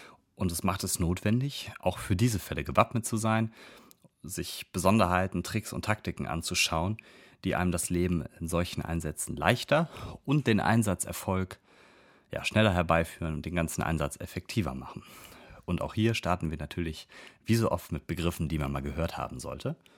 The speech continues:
Wenn wir über Vegetationsbrände sprechen, was ist denn eigentlich Vegetation? Kann man sich relativ leicht merken. Man schlägt die Brücke zum Veganer, jemandem, der sich von Pflanzen ernährt, denn die Vegetation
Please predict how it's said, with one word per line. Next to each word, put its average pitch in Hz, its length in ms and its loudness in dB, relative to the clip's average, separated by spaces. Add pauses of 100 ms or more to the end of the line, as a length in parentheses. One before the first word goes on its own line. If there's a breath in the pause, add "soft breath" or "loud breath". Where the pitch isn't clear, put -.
(1200 soft breath)
Wenn 82 200 -2
wir 78 200 -2
über 71 360 -10
Vegetationsbrände 78 1040 -2
sprechen, - 560 -6 (800)
was 110 140 -2
ist - 160 -2
denn 117 80 2
eigentlich 80 460 -2
Vegetation? - 560 -4 (1120)
Kann - 140 -4
man 73 80 -2
sich 71 180 -8
relativ 71 400 -4
leicht - 260 -8
merken. 135 380 2
Man 87 100 -2
schlägt - 380 -6
die 85 60 -2
Brücke 82 300 -4
zum 82 380 -4
Veganer, 101 520 2 (380 loud breath)
jemandem, 80 360 0
der 76 140 -2
sich 76 180 -6
von 82 160 -2
Pflanzen 92 440 0
ernährt, 80 460 -2
denn 80 140 0
die 78 100 0
Vegetation 110 720 -2